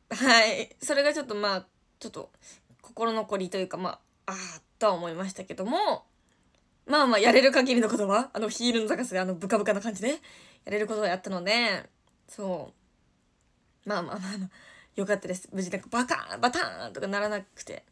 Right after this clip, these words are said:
よかったです。足大丈夫です。あ-、足は無事痛めなかったです。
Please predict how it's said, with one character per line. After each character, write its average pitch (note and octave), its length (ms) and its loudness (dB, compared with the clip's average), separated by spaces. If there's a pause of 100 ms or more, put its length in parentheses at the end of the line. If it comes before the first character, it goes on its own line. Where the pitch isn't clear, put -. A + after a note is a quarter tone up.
(280)
よ F#3+ 100 -14
か - 100 -12
っ - 100 -14
た - 100 -12
で - 140 -18
す。 - 200 -20 (600)
足 G4 340 2
大 F4+ 180 8
丈 G4 100 6
夫 D4+ 80 2
で A#3+ 100 4
す。 B3+ 100 -4
あ-、 D#4 120 0 (120)
足 D4 280 0
は C4 140 4
無 G3+ 120 -4
事 A3+ 200 -2
痛 A#3+ 240 -4
め A#3+ 140 0
な B3 160 -2
か - 220 -18
っ - 60 -18
た F#3+ 80 -12
で F3+ 160 -6
す。 - 220 -18